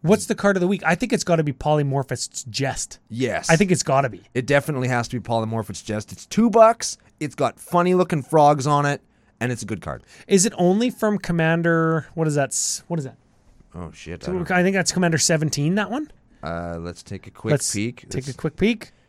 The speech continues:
Speaker 2: Yes.
Speaker 1: Commander seventeen,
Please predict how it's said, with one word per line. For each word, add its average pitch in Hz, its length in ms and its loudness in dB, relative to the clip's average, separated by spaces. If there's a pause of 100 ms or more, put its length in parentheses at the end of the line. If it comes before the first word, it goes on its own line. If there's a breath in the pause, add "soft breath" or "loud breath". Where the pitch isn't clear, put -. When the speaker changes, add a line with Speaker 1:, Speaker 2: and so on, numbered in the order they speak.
(280)
Speaker 2:
Yes. 78 1900 -10
Speaker 1:
Commander 165 360 2
seventeen, 160 720 0